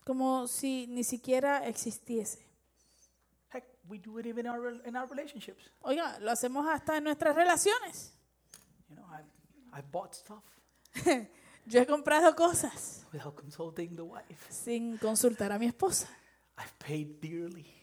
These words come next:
Speaker 1: Y he pagado <laughs> grandemente.
Speaker 2: Some of you have too.
Speaker 1: Algunos de ustedes también lo han hecho.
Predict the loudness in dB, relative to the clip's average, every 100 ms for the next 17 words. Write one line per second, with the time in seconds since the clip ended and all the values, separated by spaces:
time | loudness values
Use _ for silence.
0 | _ -10 -4 -4 -2 0 2 2 6 6
1 | 4 0 0 2 2 2 2 0 -2 -6
2 | -8 -16 -16 -16 -8 -6 -4 -4 -6 -8
3 | -10 -12 -12 -14 _ _ -10 -6 -6 -4
4 | 2 4 4 4 -4 -4 -4 -4 -6 -8
5 | -12 -12